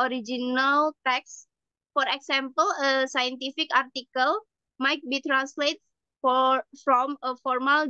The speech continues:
genre to a more informal one or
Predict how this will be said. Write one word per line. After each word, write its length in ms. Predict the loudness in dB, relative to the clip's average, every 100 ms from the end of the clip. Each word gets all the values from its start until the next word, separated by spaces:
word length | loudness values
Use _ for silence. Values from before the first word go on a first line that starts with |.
| -2
genre 460 | -2 0 0 0 -2
to 60 | -4
a 60 | -2
more 320 | 0 0 -2 -8 _ _ _ _ _ _ -6
informal 680 | -2 2 2 2 -2 -2 -2
one 260 | -2 -2 -4
or 200 | -6 -8